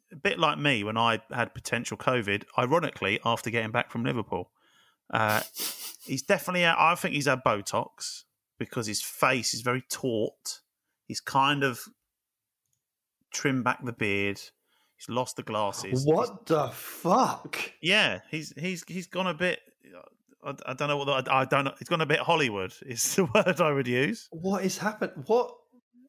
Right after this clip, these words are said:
Speaker 1: Yeah. State of him.
Speaker 2: I wouldn't recognise him if I walked past him on the street.
Speaker 1: Yeah.
Speaker 2: Oh my goodness.
Speaker 1: Well, there you go.
Speaker 2: Weird.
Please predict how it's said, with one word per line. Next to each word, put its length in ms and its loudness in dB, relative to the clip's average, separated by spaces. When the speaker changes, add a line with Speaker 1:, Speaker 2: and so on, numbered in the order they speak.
Speaker 1:
Yeah. 360 2
State 380 2
of 80 -2
him. 200 -4
Speaker 2:
I 60 -2
wouldn't 260 2
recognise 500 2
him 60 0
if 80 -2
I 40 6
walked 240 -2
past 280 2
him 80 -2
on 80 -2
the 80 -2
street. 460 -4
Speaker 1:
Yeah. 360 0
Speaker 2:
Oh 120 -4
my 120 0
goodness. 640 -4
Speaker 1:
Well, 100 -14
there 160 -6
you 160 -2
go. 380 0
Speaker 2:
Weird. 420 -2